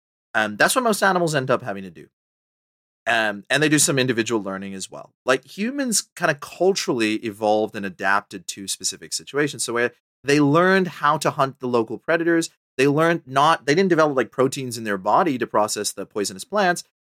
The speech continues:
They learned how to process the plant like cassava, uh, you know, before they cooked it and ate it,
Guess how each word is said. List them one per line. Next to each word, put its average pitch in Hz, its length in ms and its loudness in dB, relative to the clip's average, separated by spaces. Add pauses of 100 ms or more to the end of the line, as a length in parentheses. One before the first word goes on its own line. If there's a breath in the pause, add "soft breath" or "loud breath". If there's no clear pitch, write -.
They 156 60 0
learned 170 180 2
how 185 80 0
to 160 60 2
process 170 420 2
the 151 100 0
plant 135 380 0 (260)
like 127 160 0
cassava, 120 800 4 (240)
uh, 107 100 0
you 110 120 -2
know, 110 80 -2
before 165 720 2
they 110 160 -4
cooked - 320 -10
it - 120 -20 (120)
and 95 120 -20
ate - 140 -20
it, - 80 -20